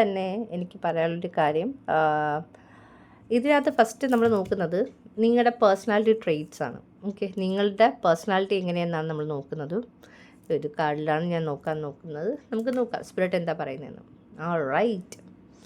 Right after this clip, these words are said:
ആ, നിങ്ങളുടെ പേഴ്സണാലിറ്റി എന്ന് വെച്ചാൽ നിങ്ങളെ പലർക്കും ഒരുപാട് പേർക്ക് ഇമോഷണലി അവൈലബിൾ ആയിട്ടുള്ള ആൾക്കാരാണ്. ഓക്കെ, അതായത്, ആ, ആർക്കെങ്കിലും ഒരു ഇമോഷണൽ സപ്പോർട്ട് വേണം, ആരെങ്കിലും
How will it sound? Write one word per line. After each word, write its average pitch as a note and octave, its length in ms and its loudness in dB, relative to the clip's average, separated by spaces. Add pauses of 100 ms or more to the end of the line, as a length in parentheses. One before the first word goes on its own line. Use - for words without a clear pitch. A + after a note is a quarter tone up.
(800)
ആ, G#3 60 -2
നിങ്ങളുടെ C4 340 4
പേഴ്സണാലിറ്റി B3 760 4
എന്ന് B3+ 180 2
വെച്ചാൽ G#3+ 480 2 (500)
നിങ്ങളെ B3+ 480 4 (260)
പലർക്കും F#3+ 600 0 (240)
ഒരുപാട് F#3 340 2
പേർക്ക് F#3 260 2
ഇമോഷണലി A3+ 680 0
അവൈലബിൾ F3 440 0
ആയിട്ടുള്ള D#3 280 -2
ആൾക്കാരാണ്. B2 540 -6
ഓക്കെ, D#3+ 420 -8
അതായത്, E3 460 -2 (140)
ആ, G3 100 0
ആർക്കെങ്കിലും F3+ 640 0
ഒരു F3+ 80 0
ഇമോഷണൽ E3+ 320 -2
സപ്പോർട്ട് F3+ 320 -6
വേണം, D3+ 400 -2
ആരെങ്കിലും E3+ 460 -4